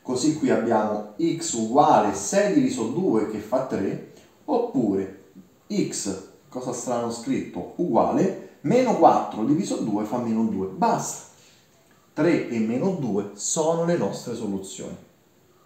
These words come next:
Esercizio finito. Ma, visto che vi voglio bene, vi do anche una chicca. Guardate quest'altro esempio che vi scrivo di qua.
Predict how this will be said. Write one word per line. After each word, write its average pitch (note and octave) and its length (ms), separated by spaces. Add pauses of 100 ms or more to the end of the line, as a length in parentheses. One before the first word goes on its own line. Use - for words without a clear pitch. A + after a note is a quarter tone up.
(120)
Esercizio C#3+ 520
finito. G2 340 (580)
Ma, E3 380
visto G#2 320
che A#2+ 120
vi G#2+ 120
voglio C3+ 300
bene, - 400
vi C#3 100
do A#2 140
anche - 320
una G#2+ 240
chicca. F3 480 (360)
Guardate G3+ 460
quest'altro D3 480
esempio C3+ 420
che A#2+ 100
vi A2 200
scrivo G#2 380
di G2 180
qua. - 180